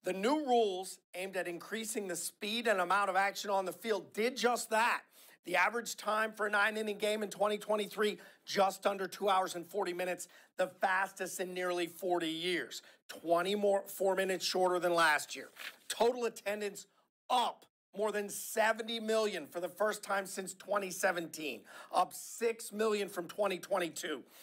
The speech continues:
Almost a ten percent increase because we've sped up the game. America's pastime may have just reinvented itself,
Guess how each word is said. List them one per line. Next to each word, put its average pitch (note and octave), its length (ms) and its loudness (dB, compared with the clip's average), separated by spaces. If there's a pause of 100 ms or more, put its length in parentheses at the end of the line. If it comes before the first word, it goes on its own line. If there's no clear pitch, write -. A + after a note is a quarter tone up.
(360)
Almost A3+ 480 4
a G3+ 60 -4
ten A3+ 520 -2
percent G3+ 680 -2
increase A#3 720 0 (340)
because G#3+ 540 2 (300)
we've G3+ 220 -4
sped F#3 600 2 (200)
up F3 360 2
the E3+ 100 -6
game. D3 400 -4 (1400)
America's F3 540 2
pastime D#3+ 800 0 (440)
may F3 320 2
have F3+ 320 -2
just D#3+ 440 2
reinvented C#3+ 800 0
itself, - 640 -4